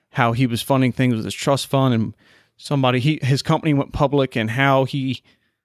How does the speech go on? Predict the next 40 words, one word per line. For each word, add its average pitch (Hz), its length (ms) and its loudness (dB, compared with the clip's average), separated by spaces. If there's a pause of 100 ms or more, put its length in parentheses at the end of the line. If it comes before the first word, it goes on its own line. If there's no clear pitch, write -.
(480)
made 131 300 2
all 131 120 4
this 127 220 0
money 135 220 0
or 127 40 0
whatever. 131 260 2
It 139 120 -4
really 135 420 2 (300)
piqued - 200 -4
my 127 160 2
interest. 135 280 -2
So 139 80 2
I 135 60 4
actually 135 220 -4
started 120 240 0
looking 127 280 -4
it 101 100 -4
up, 127 200 0
looking 120 260 -2
into 123 300 -2
it. 98 160 -8 (580)
Next 151 200 0
thing, 139 200 2
to, - 140 -10 (160)
you 151 120 2
know, 117 180 2 (280)
how 156 100 2
that 127 160 4
is 117 100 0
when 120 80 -4
you 107 40 -4
start 110 200 -4
Googling 117 280 -4
things, 113 240 -4
you 120 80 -6
dive 113 240 0
down 117 140 0
that 104 140 -4
rabbit 113 260 0
hole. 104 280 -4